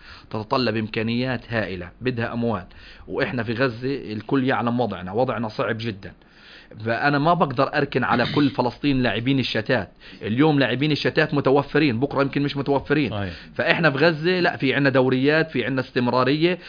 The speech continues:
Speaker 1: فيجب توفير موازنة شهرية أو سنوية للاتحاد حتى الاتحاد يضل مستمر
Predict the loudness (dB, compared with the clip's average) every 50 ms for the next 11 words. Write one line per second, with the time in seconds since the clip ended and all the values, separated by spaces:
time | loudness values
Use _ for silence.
0 | -20 -20 -12 _ 0 4 6 6 6 4 2 2 2 2 2 4 4 4 4 4
1 | 2 2 2 4 4 2 2 2 0 0 0 0 0 0 0 0 0 2 2 2
2 | 4 4 2 2 2 0 0 0 0 0 0 2 4 4 4 4 4 2 2 -2
3 | -4 -2 0 2 2 2 2 -2 -8 -16 -20 -20 -16 -2 0 0 0 4 4 4
4 | 4 4 2 0 2 2 4 4 4 4 4 4 4 4 2 2 2 2 4 4
5 | 6 6 4 2